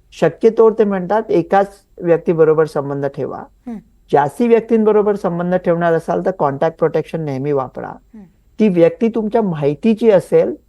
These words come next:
Speaker 1: तर अजून उत्तम. आणि हे जे सध्या सगळं शांत होईपर्यंत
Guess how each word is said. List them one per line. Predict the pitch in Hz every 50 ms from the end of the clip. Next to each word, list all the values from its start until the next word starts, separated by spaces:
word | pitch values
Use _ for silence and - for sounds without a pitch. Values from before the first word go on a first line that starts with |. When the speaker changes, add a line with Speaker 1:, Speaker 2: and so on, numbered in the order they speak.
| _ _ _ _ _ _
Speaker 1:
तर | 190
अजून | 185 160 151 151 180 196 175
उत्तम. | 147 135 - _ - 156 - - _ _ _ _ _ _ _ _ _ _ _ -
आणि | - 160 156 175 208 254 294 381 440 - - _ _ _ _ _ _ _ _ -
हे | 190 127 170 175 196 226
जे | 202 185 214 240 262 453 466 466 - - -
सध्या | - 160 156 147 196 214 233 254 - - - - _ _
सगळं | - 160 156 190 220
शांत | 214 - 175 151 151 156 -
होईपर्यंत | 214 190 180 180 190 190 - 190 185 190 185 185 175 - _ -